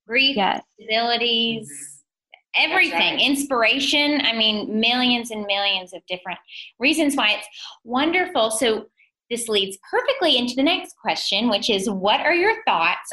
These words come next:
Speaker 1: on fashion as art? We definitely believe that art is fashion and fashion is art, and that's always a debate that people have. <laughs>
Speaker 2: I believe it too. <laughs>
Speaker 1: Yeah.
Speaker 2: Um, I absolutely do.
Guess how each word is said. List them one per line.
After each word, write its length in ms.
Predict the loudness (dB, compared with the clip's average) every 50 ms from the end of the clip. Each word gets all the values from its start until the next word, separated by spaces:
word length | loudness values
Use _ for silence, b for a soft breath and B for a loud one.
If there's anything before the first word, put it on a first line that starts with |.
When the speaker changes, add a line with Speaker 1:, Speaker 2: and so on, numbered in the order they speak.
| -2
Speaker 1:
on 260 | 0 0 0 0 -4 -6 _
fashion 600 | 0 2 2 2 2 0 0 2 2 4 4 4 4
as 180 | 2 2 2 -2 -2 0
art? 320 | 2 2 2 2 -2 -4 -8 -12
We 460 | -6 -2 2 4 4 6 4 4 4
definitely 600 | 4 2 0 0 0 0 2 2 2 2 2 2 0
believe 500 | 0 2 2 2 2 2 2 0 0 0
that 160 | 0 0 2 2 2
art 200 | 4 4 4 2
is 160 | 0 0 0
fashion 380 | 0 2 2 2 0 0 0
and 160 | 0 0 0 0
fashion 400 | 0 0 0 0 -2 -2 -2 -2
is 140 | -2 -2 -2 0
art, 380 | 2 2 4 4 4 4 2 2 2 0
and 180 | 0 2 2
that's 240 | 0 0 0 0 0
always 420 | 0 2 4 4 4 2 2 2
a 160 | 0 0 0 0
debate 600 | 0 0 0 0 0 0 2 2 2 2 0 0 -2
that 100 | -4 -4 -2 -4
people 320 | -4 -4 -2 -2 -2 0
have. 1200 | 0 0 0 2 2 2 0 0 0 0 -2 -2 -4 -8 _ _ _ _ _ _ _ _ _ _
<laughs> 220 | -2 -2 -2 -2 -4 -8 -14 _ B B B B B B B B B B B _ 0
Speaker 2:
I 440 | 2 4 4 6 4 4 2 2 0
believe 340 | 0 0 0 0 -2 -2 -2
it 180 | -2 -4 -6 -8
too. 80 | -10
<laughs> 400 | -6 -2 0 2 2 2 0 0 -2 -4 -4 -4 _ -4 0
Speaker 1:
Yeah. 680 | 2 4 4 2 2 2 2 2 2 2 2 2 2
Speaker 2:
Um, 100 | 0 -2 -2
I 320 | 0 2 2 4 4 2 4 4
absolutely 840 | 2 2 2 0 -4 -8 -10 -10 -10 -10 -10 -12 -12 -12 -12 -14 -14
do. 480 | -14 -12 -8 -6 -2 -2 -2 -2 -2